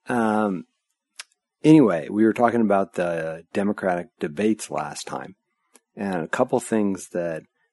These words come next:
I, uh, well, that, uh, got zilched out, uh, that I wanted to mention. So, uh, in addition to any number of other, um, very strange and bizarre, uh, Marxist policies that were being promoted,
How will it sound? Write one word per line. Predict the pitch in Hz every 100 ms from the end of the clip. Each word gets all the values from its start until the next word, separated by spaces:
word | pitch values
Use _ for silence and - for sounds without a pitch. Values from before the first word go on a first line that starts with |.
| _
I, | - 92 80 85 _ -
uh, | - 175 160 -
well, | 196 165 180 156
that, | 156 151 156 -
uh, | 156
got | - 151 143
zilched | - 76 -
out, | 95 82 - - - - -
uh, | 113 101
that | 98 107
I |
wanted | 101 101 123 104
to |
mention. | 87 98 110 - 87
So, | - 107 98 92 90
uh, | 92 87
in | - 113
addition | 101 127 - 107
to | 95
any | 101 101
number | 95 98 95 90
of | 87 82
other, | - 101 95 82 -
um, | 170 - 156
very | - 180 82 160 -
strange | - - 95 92 85
and | 85 82
bizarre, | 85 80 78 82 80 80
uh, | 78 80 80 78 80 -
Marxist | 82 87 87 - 82 -
policies | 80 80 85 - 80 110
that | 78
were | 80
being | 78 - - 147
promoted, | - 170 151 -